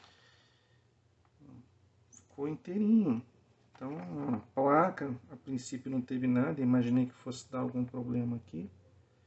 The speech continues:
Mas eu acho que as trilhas arrebentaram, hein?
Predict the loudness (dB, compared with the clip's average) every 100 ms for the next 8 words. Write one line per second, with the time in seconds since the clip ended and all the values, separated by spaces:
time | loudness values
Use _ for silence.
0 | _ _ _ _ -20 _ -6 -4 0 0
1 | 0 -2 -4 -4 0 2 4 4 4 4
2 | 2 -2 -2 0 4 4 2 -2